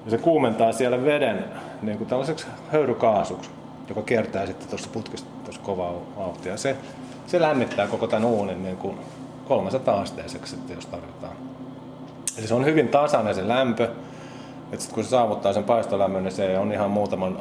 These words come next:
asteen tarkkuudella pysyy, kun sähköuunissa on vastukset tossa kivessä, mm. Ja sitten se on niinku päällä ja pois, päällä ja pois. Se on niinku vähän niinku terävämpi. Niin tää on niinku lähin tuollaista niinku perinteistä puulämmitteistä uunia.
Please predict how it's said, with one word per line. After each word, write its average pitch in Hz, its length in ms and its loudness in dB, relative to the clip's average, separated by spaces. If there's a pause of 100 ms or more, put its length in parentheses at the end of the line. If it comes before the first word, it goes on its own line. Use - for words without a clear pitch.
asteen 90 260 -6
tarkkuudella 90 460 -4
pysyy, 92 420 -8 (640)
kun - 100 -8
sähköuunissa 92 680 0 (680)
on 98 120 -4
vastukset 120 560 2
tossa - 200 -6
kivessä, 101 440 2
mm. 78 40 -4
Ja - 60 -4
sitten 90 260 -6
se 98 60 -4
on 110 80 2
niinku 120 140 2
päällä 95 420 4
ja 92 120 0
pois, 95 440 0 (160)
päällä 90 280 -2
ja 85 80 -6
pois. 85 380 -6 (500)
Se - 120 -8
on 90 60 -6
niinku 90 160 -10
vähän 92 220 -8 (380)
niinku 110 240 -10 (340)
terävämpi. 95 400 -6 (640)
Niin 117 100 -8
tää 139 140 6
on 131 80 6
niinku 135 220 4
lähin 147 580 4
tuollaista 110 360 2
niinku 110 240 -2
perinteistä 107 680 2 (180)
puulämmitteistä 92 840 0
uunia. 90 400 -6